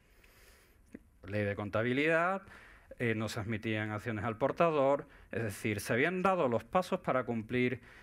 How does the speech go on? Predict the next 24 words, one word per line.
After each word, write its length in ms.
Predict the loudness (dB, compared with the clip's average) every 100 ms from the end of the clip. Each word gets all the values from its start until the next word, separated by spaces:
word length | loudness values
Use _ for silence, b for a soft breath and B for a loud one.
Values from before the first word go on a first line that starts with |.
| B 2
prácticamente 1040 | 2 2 0 0 2 2 2 2 2 2 0
uno 260 | 2 2
de 80 | 4
los 160 | 2 0
pilares 680 | -2 2 4 4 2 0 B B
de 120 | 0 0
ese 180 | 2
estándar 400 | -2 -2 0 0
internacional 840 | 0 0 0 -2 -4 -4 -2 -4 -6
que 120 | -6
la 140 | -2 0
O 80 | 0
C 160 | -2
D 300 | -2 0 0
E 100 | -2
demandaba. 800 | -4 -6 -4 0 2 2 0 -4 -12 B B B
Pero, 200 | B 2
sin 200 | 4 2
embargo, 560 | 4 4 4 4 2 2
al 220 | 0 0
no 120 | 2 0
firmar 420 | 2 0 2 0
el 140 | 0
commitment, 680 | 0 -2 -2 -4 -4 -4 -6